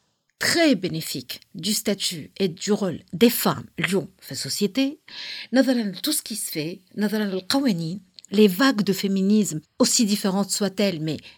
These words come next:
complémentaires ou، ou قاعدين يعطيو في la vraie place de la femme.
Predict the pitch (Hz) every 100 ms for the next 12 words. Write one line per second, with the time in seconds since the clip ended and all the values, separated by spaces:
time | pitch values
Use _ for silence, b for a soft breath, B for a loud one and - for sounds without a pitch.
0 | B - 214 196 180 180 - 190 185 180
1 | 147 - - - - - - 196 180 190
2 | 170 151 - 190 175 - 127 127 B B
3 | 175 165 202 190 - 175 180 - - 151
4 | 160 285 330